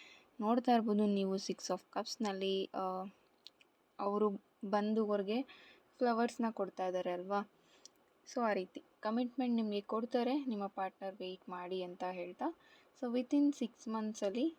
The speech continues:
ನಿಮ್ಮ ಪಾರ್ಟ್ನರ್ ನಿಮಗೆ, ಆ, ಕಮಿಟ್ಮೆಂಟ್ ಕೊಡುವಂಥ ಚಾನ್ಸಸ್ ಇದೆ. ಈಗ ನಾನು ಕ್ಯಾಂಡಲ್ ವ್ಯಾಕ್ಸ್ ರೀಡಿಂಗ್‌ನ ಸ್ಟಾರ್ಟ್ ಮಾಡ್ತೀನಿ.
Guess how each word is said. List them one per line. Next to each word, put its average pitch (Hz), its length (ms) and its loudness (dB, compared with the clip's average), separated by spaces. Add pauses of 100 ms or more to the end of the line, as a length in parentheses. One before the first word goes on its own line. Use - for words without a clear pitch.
(120)
ನಿಮ್ಮ 190 260 -6
ಪಾರ್ಟ್ನರ್ 185 580 -6 (420)
ನಿಮಗೆ, 196 480 -2
ಆ, - 240 -8
ಕಮಿಟ್ಮೆಂಟ್ 190 580 -8
ಕೊಡುವಂಥ 185 480 -6
ಚಾನ್ಸಸ್ 190 560 -8
ಇದೆ. 214 240 0 (1400)
ಈಗ 254 260 6
ನಾನು 214 280 4
ಕ್ಯಾಂಡಲ್ 214 580 -2
ವ್ಯಾಕ್ಸ್ 202 320 -2
ರೀಡಿಂಗ್‌ನ 180 380 0
ಸ್ಟಾರ್ಟ್ 185 440 -4
ಮಾಡ್ತೀನಿ. 185 560 -6